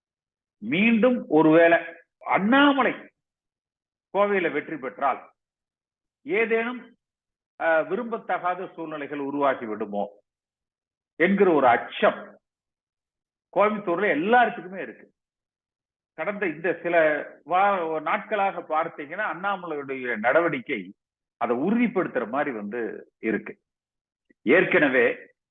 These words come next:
எல்லா தொழில் அதிபர்கள்ட்டையும், நீங்க உங்க கம்பெனில எத்தனை பேர் இருக்காங்க, அஹ், ஆயிரம் பேரா, ஐந்நூறு பேரா, எல்லாத்தையும் அண்ணாமலைக்கு ஓட்டு போட சொல்லிடுங்க.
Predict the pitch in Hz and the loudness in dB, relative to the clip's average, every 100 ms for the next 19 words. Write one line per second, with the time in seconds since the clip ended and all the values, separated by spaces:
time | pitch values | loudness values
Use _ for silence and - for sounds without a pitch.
0 | _ _ _ - 131 165 208 226 220 208 | _ _ _ -4 0 2 4 6 6 4
1 | 156 180 202 156 143 143 135 123 113 120 | 0 0 0 0 -4 -6 -8 -8 -10 -10
2 | 110 - _ _ _ _ _ _ _ - | -12 -16 _ _ _ _ _ _ _ -12
3 | 143 160 147 135 156 160 196 175 151 170 | -6 -4 -4 0 0 2 2 2 2 0
4 | 160 160 135 123 123 110 113 - _ _ | 0 0 -2 -2 -2 -2 -6 -6 _ _
5 | _ _ _ _ _ _ _ 143 139 135 | _ _ _ _ _ _ _ -4 0 4
6 | 151 143 131 143 143 131 131 131 113 117 | 4 2 -4 -6 -4 -4 -6 -12 -12 -12
7 | 113 117 98 _ _ _ _ 127 139 147 | -10 -10 -12 _ _ _ _ -8 -2 -2
8 | 139 165 139 143 135 110 131 127 117 113 | -2 -4 -2 -4 -4 -4 -6 -4 -4 -4
9 | 110 107 101 95 120 | -4 -4 -4 -4 -6